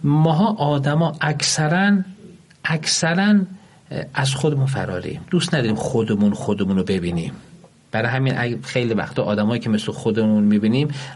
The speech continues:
ازشون بدمون میاد. باهاشون استکاک پیدا کنیم چون مثل خودمونه.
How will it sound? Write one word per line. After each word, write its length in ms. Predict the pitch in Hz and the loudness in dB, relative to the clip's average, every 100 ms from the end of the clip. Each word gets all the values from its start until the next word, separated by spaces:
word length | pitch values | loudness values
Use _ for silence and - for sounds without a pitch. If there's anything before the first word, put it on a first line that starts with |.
| - | -8
ازشون 360 | 117 113 - | -4 -2 -2
بدمون 340 | 98 92 85 80 | -2 -2 -4 -4
میاد. 260 | 76 98 - - - _ - | -6 -10 -16 -20 -20 _ -2
باهاشون 500 | 107 113 - 127 104 | 0 0 0 -2 -2
استکاک 500 | - 104 - 107 - | -2 -4 -2 -4 -2
پیدا 260 | 85 82 | -6 -6
کنیم 200 | - 104 | -4 -4
چون 140 | - 151 | 0 0
مثل 160 | - | 0
خودمونه. 440 | 131 98 87 85 | -2 -4 -4 -8